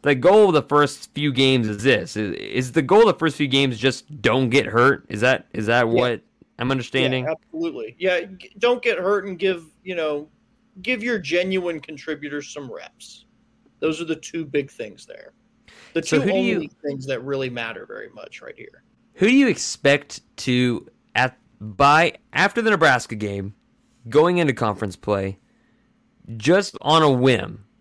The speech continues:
Speaker 1: who do you actually expect to be those five stars on the offensive line?
Speaker 2: Okay, I'm gonna say that Tyrese Robinson stays at right tackle.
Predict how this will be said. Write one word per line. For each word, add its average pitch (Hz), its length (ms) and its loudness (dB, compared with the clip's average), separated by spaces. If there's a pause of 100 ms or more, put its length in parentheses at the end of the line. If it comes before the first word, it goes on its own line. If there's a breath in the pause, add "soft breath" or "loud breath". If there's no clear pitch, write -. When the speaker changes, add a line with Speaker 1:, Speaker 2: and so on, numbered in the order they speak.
(400)
Speaker 1:
who 170 100 4
do 226 80 0
you 254 160 4
actually 156 440 2
expect 135 440 -2
to 139 80 -6
be 127 80 -2
those 127 220 0
five 131 260 0
stars 131 340 2
on 127 100 -2
the 123 140 0
offensive 120 360 -2
line? 131 280 -4 (960 soft breath)
Speaker 2:
Okay, 165 280 0
I'm 214 180 -2
gonna 339 200 0
say 226 340 0
that 160 260 0
Tyrese 180 400 -2
Robinson 147 460 -6
stays 143 320 -8
at - 80 -16
right 147 180 -6
tackle. 117 480 -12